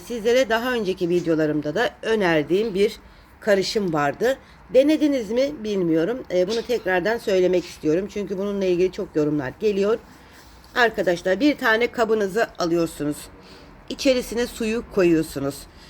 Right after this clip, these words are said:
Suyun içerisine yarım limonu damlatıyorsunuz suyunu. Sonrasında çay kaşığının ucu ile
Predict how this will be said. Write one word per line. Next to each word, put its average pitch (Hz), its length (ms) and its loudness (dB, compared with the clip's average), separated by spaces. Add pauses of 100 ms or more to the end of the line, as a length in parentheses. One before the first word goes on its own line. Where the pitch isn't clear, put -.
(120)
Suyun 269 460 0
içerisine 202 600 0
yarım 220 440 2
limonu 190 380 0 (340)
damlatıyorsunuz 156 800 -2
suyunu. 139 480 -4 (1500)
Sonrasında 294 720 2 (480)
çay 240 300 2
kaşığının 262 520 0 (100)
ucu 208 220 -2
ile 147 260 0